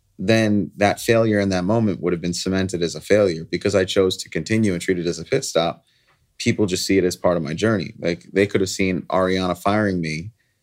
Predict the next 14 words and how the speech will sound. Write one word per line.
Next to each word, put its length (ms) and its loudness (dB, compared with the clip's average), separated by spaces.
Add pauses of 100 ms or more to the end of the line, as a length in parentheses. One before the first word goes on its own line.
(240)
you 100 0
know, 140 2
a 120 -6
failure. 580 0 (160)
But 100 0
I 80 0
chose 400 0
to 140 -6
continue 360 -2
to 80 -2
build 200 0
the 60 -10
business 480 -2
and 260 -6